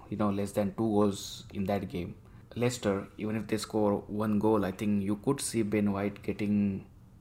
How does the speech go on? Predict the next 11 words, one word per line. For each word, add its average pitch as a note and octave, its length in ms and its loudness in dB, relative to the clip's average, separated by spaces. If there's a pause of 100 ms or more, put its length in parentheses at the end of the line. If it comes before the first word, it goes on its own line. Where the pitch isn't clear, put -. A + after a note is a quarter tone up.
(220)
maybe G2 280 -2
three - 200 -6
pointer G2+ 440 -2
in F2+ 120 -6
double F2+ 220 -6
game F2+ 220 -6
week. F2+ 100 -6
So F#2+ 340 -6
yeah, A2+ 220 0 (140)
I A2 80 0
mean, A2 220 0